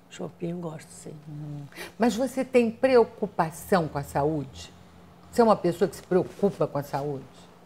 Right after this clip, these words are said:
Speaker 1: Eu, eu agora, quando, quando fiquei mais velha e quando fiquei idosa assim,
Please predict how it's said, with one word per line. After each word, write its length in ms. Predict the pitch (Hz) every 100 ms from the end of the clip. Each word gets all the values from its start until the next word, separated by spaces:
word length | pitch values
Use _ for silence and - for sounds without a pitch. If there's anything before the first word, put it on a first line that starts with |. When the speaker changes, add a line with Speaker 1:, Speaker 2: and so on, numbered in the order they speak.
| - - - - - - - - - - - - - - - -
Speaker 1:
Eu, 200 | - 262 226
eu 280 | - 277
agora, 600 | 285 202 160 214 196 170
quando, 520 | 160 202 170 165 147 147
quando 180 | 180 151
fiquei 560 | - - 185 165 147
mais 300 | 135 156 127
velha 500 | 120 170 185 165 139
e 80 | 139
quando 220 | 135 165
fiquei 240 | 131 - 165
idosa 340 | 143 170 147
assim, 320 | 143 - 208